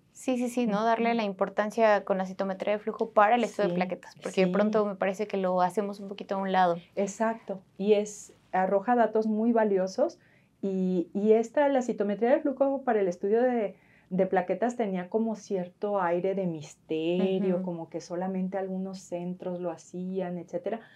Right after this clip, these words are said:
Speaker 2: Pues es como todo, es, es meterse a tratar de aprenderlo, ya hay protocolos muy establecidos, este, y realmente...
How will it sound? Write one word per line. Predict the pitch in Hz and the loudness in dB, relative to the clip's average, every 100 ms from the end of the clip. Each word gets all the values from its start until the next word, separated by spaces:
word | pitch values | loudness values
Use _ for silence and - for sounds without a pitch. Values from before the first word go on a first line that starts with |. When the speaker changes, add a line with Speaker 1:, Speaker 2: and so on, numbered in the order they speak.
| - _ | -20 _
Speaker 2:
Pues | - 220 | -2 0
es | 240 | 0
como | 240 294 262 - | -2 -2 -2 -4
todo, | 202 214 180 - | -4 -4 -6 -6
es, | 185 202 208 - - | -4 -4 -6 -10 -6
es | 202 202 | -4 -2
meterse | 220 220 214 208 208 226 | -2 -2 -2 -4 -2 -6
a | 220 | -4
tratar | 196 185 180 | -4 -2 -4
de | 190 | -4
aprenderlo, | 190 190 175 175 175 190 190 190 | -6 -6 -2 -2 -2 -2 -2 -2
ya | 185 180 180 180 175 | -4 -6 -6 -6 -6
hay | 180 190 | -6 -6
protocolos | 196 190 170 - 165 175 | -8 -6 -8 -6 -4 -4
muy | 180 180 180 | -4 -6 -6
establecidos, | 202 - 175 156 143 - 175 180 180 190 _ _ _ _ - | -8 -8 -10 -10 -12 -12 -10 -4 -4 -6 _ _ _ _ -4
este, | 175 170 165 151 - - 170 - - | -2 0 -2 -8 -14 -6 -4 -4 -2
y | 190 | -2
realmente... | 180 196 202 214 208 202 214 220 | 0 0 0 -2 -4 -2 -2 -4